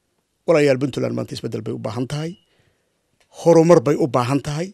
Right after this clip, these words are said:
nabadgelyay u baahan tahay. Meesha ay taagan tahay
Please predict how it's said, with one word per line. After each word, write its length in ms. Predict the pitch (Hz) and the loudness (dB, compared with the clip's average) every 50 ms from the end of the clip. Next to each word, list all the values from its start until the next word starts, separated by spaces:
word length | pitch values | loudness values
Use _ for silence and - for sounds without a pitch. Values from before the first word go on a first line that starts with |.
| _ _ _ _ _ _ _ _ _ | _ _ _ _ _ _ _ _ _
nabadgelyay 560 | - 185 190 180 180 151 139 202 185 175 170 | -2 0 2 4 4 4 6 6 8 8 6
u 120 | 190 190 175 | 6 6 2
baahan 340 | 131 156 143 131 147 170 | 4 2 2 4 4 2
tahay. 280 | 165 - 180 175 190 202 220 - _ _ _ _ _ _ _ _ _ _ | 2 2 0 0 0 -4 -6 -10 _ _ _ _ _ _ _ _ _ _
Meesha 340 | 156 165 180 175 - - - - | 2 4 4 4 4 2 0 0
ay 120 | 170 156 | -2 -2
taagan 380 | 147 - 156 151 143 160 165 - | 0 0 0 2 4 4 2 2
tahay 320 | - 151 135 131 135 139 | 0 -4 -2 -2 -2 -2